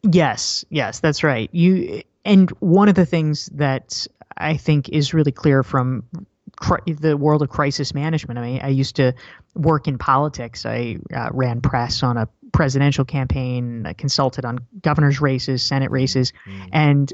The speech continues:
Speaker 1: one of the things that, that just gets beaten into you is when there is an absence of information,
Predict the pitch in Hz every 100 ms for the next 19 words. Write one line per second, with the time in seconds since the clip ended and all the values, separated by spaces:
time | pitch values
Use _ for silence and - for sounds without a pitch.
0 | - 160 175 180 160 143 127 156 151 -
1 | 135 131 - 160 - 147 131 - - 147
2 | 143 120 - 180 175 147 135 151 208 143
3 | 123 104 - - - _ 185 151 143 156
4 | 190 214 185 151 - 135 143 - 143 131
5 | 131 131 127 135 123 120 - 117 113